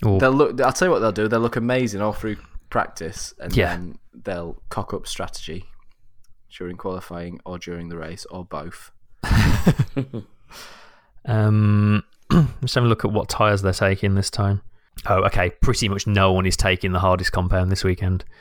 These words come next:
Speaker 1: Oh, except Alonso. Alonso's taking three sets with him. Everyone else is one or two.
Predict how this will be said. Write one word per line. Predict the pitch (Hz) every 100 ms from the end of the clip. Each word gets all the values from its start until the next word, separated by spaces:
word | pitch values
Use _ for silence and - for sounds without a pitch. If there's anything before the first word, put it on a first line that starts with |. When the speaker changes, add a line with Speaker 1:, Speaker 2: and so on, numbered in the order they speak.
| - - _ _ -
Speaker 1:
Oh, | 165
except | - 175
Alonso. | 160 156 107 104
Alonso's | 120 120 110
taking | 117 107 107
three | - 104
sets | - 92
with | 101
him. | 95 95
Everyone | 107 92 92
else | 92 -
is | 95
one | 92 92
or | 95
two. | 95 95